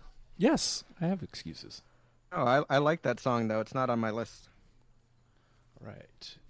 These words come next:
Speaker 1: Goes over.
Speaker 2: Omni's weird. I came, I kinda came around to it because after Planet of Ice, I thought it was a, a, a big, uh, a drastic change in their sound. But, um, and I kinda hated it at first, but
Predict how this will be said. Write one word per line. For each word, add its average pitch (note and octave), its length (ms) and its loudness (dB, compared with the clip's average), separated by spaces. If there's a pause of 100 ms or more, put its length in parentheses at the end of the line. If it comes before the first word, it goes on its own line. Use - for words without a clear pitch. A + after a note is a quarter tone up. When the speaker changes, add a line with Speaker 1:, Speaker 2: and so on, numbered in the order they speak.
Speaker 1:
Goes - 180 -18
over. - 220 -8
Speaker 2:
Omni's F#3 380 2
weird. B2+ 280 6
I A#2 100 4
came, F3+ 260 0
I - 60 0
kinda F3+ 280 0
came D#3+ 240 2
around A#2 400 4
to A2+ 140 0
it G#2 160 -2
because A2+ 520 -2 (480)
after C3+ 300 4
Planet C3 380 4
of A2+ 100 -2
Ice, B2 300 4
I A2+ 80 2
thought A2+ 180 4
it A#2 60 2
was A2 160 -4
a, G#2+ 120 0 (600)
a, A#2 60 -6 (420)
a A2 60 -6
big, A#2 300 -2 (760)
uh, G#2 360 -2 (240)
a A#2 60 -8
drastic A#2+ 540 0
change A#2 680 -4
in G#2 120 -6
their G#2 120 -4
sound. A#2+ 540 -2 (540)
But, B2 200 2
um, A2 460 0
and B2 140 2
I B2+ 40 4
kinda C3 260 4
hated C3 280 0
it G#2+ 220 0
at G#2+ 160 -2
first, - 480 -4
but A2 240 -6